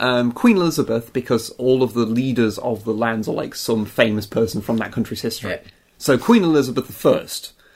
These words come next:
Speaker 1: um, tried to get me to wage war on everybody. And I was like, "No, n-, no, Lizzie, I'm not into that.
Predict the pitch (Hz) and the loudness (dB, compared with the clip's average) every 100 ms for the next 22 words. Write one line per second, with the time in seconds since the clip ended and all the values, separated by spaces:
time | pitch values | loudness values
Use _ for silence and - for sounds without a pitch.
0 | _ _ _ 123 117 107 - 123 120 110 | _ _ _ 0 2 2 2 2 2 0
1 | - 120 110 117 107 117 104 107 110 104 | 2 2 0 0 2 2 2 4 4 4
2 | 107 - 120 107 120 104 117 - - 87 | 2 -2 -2 -2 -2 0 -2 -4 -14 -20
3 | _ _ _ _ _ - 120 113 113 113 | _ _ _ _ _ -2 2 4 4 4
4 | 120 110 107 110 - 117 - - 123 117 | 4 4 2 -4 -8 -8 -8 -2 4 4
5 | 104 101 - - - 208 233 117 101 165 | 4 0 -4 -6 -4 -2 -2 -4 -6 -8
6 | - 92 | -10 -12